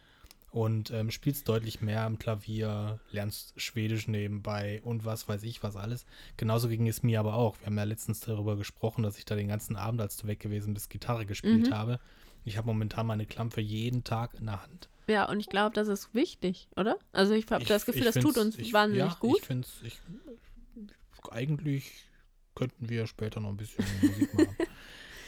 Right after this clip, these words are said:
Speaker 2: Ja, ich, also das ist auch so ein Thema, was, glaub ich, damit zusammenhängt, was ich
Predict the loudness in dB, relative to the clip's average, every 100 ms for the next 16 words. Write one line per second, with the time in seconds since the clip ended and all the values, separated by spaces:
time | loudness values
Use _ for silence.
0 | -16 -16 -18 -16 0 4 4 4 -4 -14
1 | -10 -10 -10 -8 0 4 4 4 2 2
2 | -2 -6 0 4 4 4 2 4 4 4
3 | 4 4 2 2 0 0 0 2 2 0
4 | 0 -2